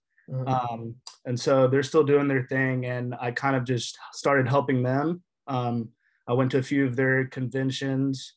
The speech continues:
Speaker 2: and they had, actually had Kate Renata's manager as one of the first, like, speakers that I helped.
Speaker 1: Uh-huh.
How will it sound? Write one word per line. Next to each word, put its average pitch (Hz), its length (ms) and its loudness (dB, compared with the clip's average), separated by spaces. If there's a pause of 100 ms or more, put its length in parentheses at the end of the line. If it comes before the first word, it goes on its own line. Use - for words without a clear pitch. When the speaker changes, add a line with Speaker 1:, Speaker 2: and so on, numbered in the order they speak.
Speaker 2:
and 131 260 0
they 131 60 2
had, 135 320 0
actually 139 280 -2
had 135 200 -2
Kate 147 240 0
Renata's 127 500 -4
manager 123 640 -4 (600)
as 127 440 0
one 131 160 2
of 123 40 0
the 123 100 0
first, 131 460 -2
like, 123 200 -4
speakers 127 560 -2
that 123 120 0
I 117 120 -2
helped. 123 340 -2
Speaker 1:
Uh-huh. 120 200 -8